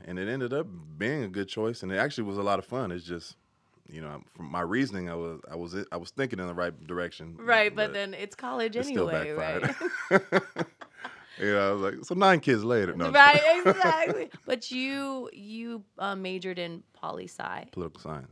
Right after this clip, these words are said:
Speaker 1: yeah.
Speaker 2: How was that? I mean, what made you kinda go that route? Were you, was it
Speaker 1: Um,
Speaker 2: kinda dropped on you?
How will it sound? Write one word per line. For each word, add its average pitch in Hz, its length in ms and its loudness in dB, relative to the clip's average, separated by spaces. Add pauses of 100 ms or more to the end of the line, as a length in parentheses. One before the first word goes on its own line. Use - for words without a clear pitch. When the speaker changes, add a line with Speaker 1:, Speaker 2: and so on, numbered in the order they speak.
(120)
Speaker 1:
yeah. - 120 -14
Speaker 2:
How 202 260 -6
was 180 300 -8
that? - 280 -12
I 175 60 -4
mean, 202 160 -4
what 254 240 2
made 233 320 -2
you 208 320 -6 (140)
kinda 185 240 -2
go 175 340 0
that 151 300 0
route? 101 340 -6 (240)
Were 180 160 -6
you, 135 340 0 (120)
was 214 160 2
it 220 40 2
Speaker 1:
Um, 226 40 -2
Speaker 2:
kinda 214 180 4 (100)
dropped 247 320 4
on 262 220 4
you? 269 340 -4